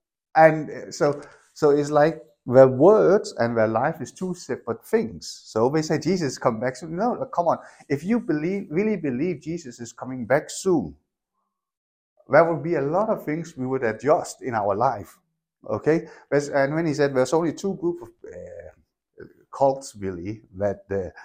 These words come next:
have actually believed it. There was the Jehovah's Witnesses back in the nineteen seventies.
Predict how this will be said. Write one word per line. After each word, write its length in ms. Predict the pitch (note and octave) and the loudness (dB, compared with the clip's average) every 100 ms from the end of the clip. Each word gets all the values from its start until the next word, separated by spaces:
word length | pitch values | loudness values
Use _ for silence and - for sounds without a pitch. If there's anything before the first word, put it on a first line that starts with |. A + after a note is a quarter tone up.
| - _ - | -20 _ -4
have 200 | A#2+ A#2 | 2 4
actually 320 | C3 D3+ A#2+ | 4 4 0
believed 500 | G2 A2 G#2+ D3 D3 | 0 0 0 0 0
it. 140 | C#3+ | -4
There 120 | A#2+ G#2+ | -2 -2
was 220 | G#2 - | -2 -6
the 140 | G#2 | -12
Jehovah's 500 | - - C3 C#3 - | -10 -2 -2 -2 -4
Witnesses 540 | A2+ C3+ G#2+ G#2+ A2+ - | -4 -6 -6 -12 -12 -8
back 180 | A2 A2 | -10 -8
in 120 | A2 | -10
the 60 | G#2 | -6
nineteen 400 | G#2+ B2+ A2+ G2 | -8 -8 -14 -14
seventies. 600 | A2+ A#2 A#2 A2 A2+ | -10 -10 -10 -14 -14